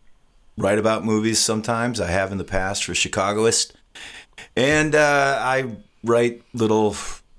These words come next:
bullshit on Twitter. So, I mean, you can follow me there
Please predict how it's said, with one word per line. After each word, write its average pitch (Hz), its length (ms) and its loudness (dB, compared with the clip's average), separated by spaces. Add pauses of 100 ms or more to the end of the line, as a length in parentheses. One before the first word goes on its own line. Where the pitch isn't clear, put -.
(180)
bullshit 101 460 0
on 87 200 0
Twitter. 80 440 -4 (100)
So, 87 220 0
I 85 60 2
mean, 85 100 -2
you 85 100 0
can 87 140 -6
follow 87 300 0
me 87 120 0
there 80 300 -2